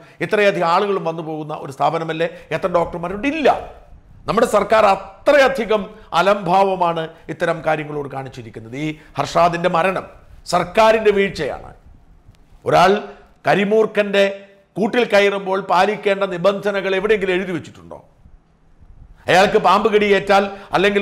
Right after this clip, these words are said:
മറ്റേതെങ്കിലും മൃഗം കടിച്ചാൽ അയാളെ രക്ഷിക്കാനുള്ള സംവിധാനം അവിടെ ഉണ്ടാക്കി വെച്ചിട്ടുണ്ട്, ഡോക്ടർമാരെ ചികിത്സിക്കാൻ വെച്ചിട്ടുണ്ട്? ഇല്ല. സമ്പൂർണ്ണമായ പാളിച്ചയാണ്. ആവശ്യത്തിന്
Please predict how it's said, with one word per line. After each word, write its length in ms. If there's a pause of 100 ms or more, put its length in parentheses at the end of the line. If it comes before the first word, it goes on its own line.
മറ്റേതെങ്കിലും 600
മൃഗം 280 (160)
കടിച്ചാൽ 400 (240)
അയാളെ 260
രക്ഷിക്കാനുള്ള 540
സംവിധാനം 400
അവിടെ 160
ഉണ്ടാക്കി 260
വെച്ചിട്ടുണ്ട്, 380
ഡോക്ടർമാരെ 440
ചികിത്സിക്കാൻ 500
വെച്ചിട്ടുണ്ട്? 300 (100)
ഇല്ല. 120 (600)
സമ്പൂർണ്ണമായ 960 (160)
പാളിച്ചയാണ്. 540 (100)
ആവശ്യത്തിന് 480